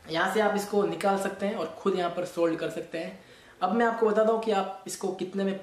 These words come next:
प्राइस में, यानी कि कितनी प्राइस में इसको आप परचेज कर सकते हैं। मात्र दस रुपये का ये छोटा सा सर्किट है, यानी कि ये रिसीवर है छोटा सा, दस रुपये का है, मात्र दस रुपये। आप खुद सोचिए, दस रुपये की चीज़ मार्केट में तीन सौ रुपये में बिकती है। अगर आप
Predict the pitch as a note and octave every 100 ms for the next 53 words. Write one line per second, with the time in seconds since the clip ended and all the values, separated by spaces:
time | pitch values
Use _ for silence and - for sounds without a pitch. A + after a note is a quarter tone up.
0 | - E3+ E3+ F3 F3+ F3+ E3 F3 F#3 F#3
1 | - F#3+ F3 E3 E3 E3+ D#3+ - E3 D#3+
2 | - D#3+ G3 F3 D#3+ D#3 E3 E3 - D3
3 | E3 - G3+ F#3+ E3+ G3+ F3 E3 F3 E3
4 | E3 E3 E3 - D#3+ E3+ - - D#3+ F3+
5 | D#3 D#3 - - - - - D#3 G3 G3+
6 | G#3+ G#3 E3+ - G#3+ G#3+ E3 F3 - -
7 | E3 F#3 F3+ D#3+ G#3+ - - - - D#3
8 | G3 F3+ F#3 F3 D#3 D#3+ D#3+ F3+ - F#3
9 | E3+ F3+ D#3 D3+ C3 - - - - -
10 | - D3+ - G3+ G3 F3+ G#3 G3+ G3+ -
11 | - - - - F#3 A3+ G#3+ G#3+ A#3+ A3+
12 | G#3+ G#3 A3 F3+ F3+ F3+ G#3 G3+ G3 -
13 | G#3 G#3+ A3+ G#3 G3 F3+ E3+ - E3+ C3+
14 | - E3 F3+ F3+ F3+